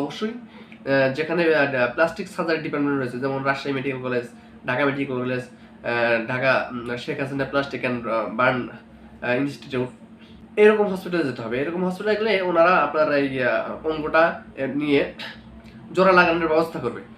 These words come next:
যদি দেখে যে না, আপনার অঙ্গটা ভালো আছে, এবং এটা নিয়ে অবশ্যই আপনাকে দ্রুত যেতে হবে। যত দ্রুত যাবেন অপারেশন সাকসেস রেটটা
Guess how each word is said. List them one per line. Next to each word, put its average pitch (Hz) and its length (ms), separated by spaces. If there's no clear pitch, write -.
যদি 170 180
দেখে 180 280
যে 180 60
না, 165 140
আপনার 143 320
অঙ্গটা 151 260
ভালো 143 320
আছে, 120 140
এবং 151 200
এটা 196 180
নিয়ে 220 200
অবশ্যই 208 260
আপনাকে 214 180
দ্রুত 196 220
যেতে 156 180
হবে। 110 140
যত 202 140
দ্রুত 220 180
যাবেন 196 260
অপারেশন 196 400
সাকসেস 185 300
রেটটা 98 220